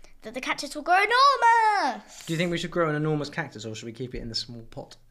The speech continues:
Speaker 1: Small pot.
Speaker 2: That sounds like a good, we don't want a massive cactus in the house, do we?
Speaker 1: No.
Speaker 2: No. Okay then, so what is the name of the book we're gonna be reviewing today?
Speaker 1: Secrets of a Rebel Rock Star.
Speaker 2: And who is it by?
Speaker 1: Nat Amor.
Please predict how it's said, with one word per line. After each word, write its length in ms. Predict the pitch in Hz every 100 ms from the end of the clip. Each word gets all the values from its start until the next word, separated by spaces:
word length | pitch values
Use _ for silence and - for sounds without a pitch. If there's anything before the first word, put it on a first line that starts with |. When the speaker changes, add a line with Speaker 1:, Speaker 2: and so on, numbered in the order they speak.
| _ -
Speaker 1:
Small 180 | 262 226
pot. 360 | 220 196 - - _
Speaker 2:
That 140 | - 113
sounds 220 | 113 107
like 80 | 104
a 20 |
good, 220 | 104 110
we 60 | 123
don't 100 | 123
want 100 | 110
a 40 |
massive 380 | 110 104 - -
cactus 360 | - 104 - 110
in 100 | 98
the 60 |
house, 280 | 95 92 98
do 100 | -
we? 140 | 120 113 _ 175
Speaker 1:
No. 60 | - - -
Speaker 2:
No. 300 | 117 110 104 - - - -
Okay 180 | 170 139
then, 220 | 120 147 -
so 260 | - 175 170 -
what 240 | 165 214 262
is 100 | 240
the 80 |
name 400 | 214 196 170 170
of 60 | 156
the 80 | 143
book 280 | 135 127 -
we're 80 |
gonna 160 | 123 120
be 120 | 120
reviewing 340 | 117 113 117 110
today? 320 | - 95 - _ _ _ _ - - - -
Speaker 1:
Secrets 640 | - - 330 330 392 - -
of 200 | 233 214
a 80 | 180
Rebel 540 | 196 220 220 247 262
Rock 340 | 254 220 - -
Star. 600 | - - - - - 78 - - - - -
Speaker 2:
And 120 | 117
who 140 | 107 139
is 140 | 131
it 160 | 127 120
by? 320 | 110 98 104 _ _ _ _ _ _ _
Speaker 1:
Nat 540 | 254 269 285 - - - -
Amor. 640 | 247 240 226 202 190 208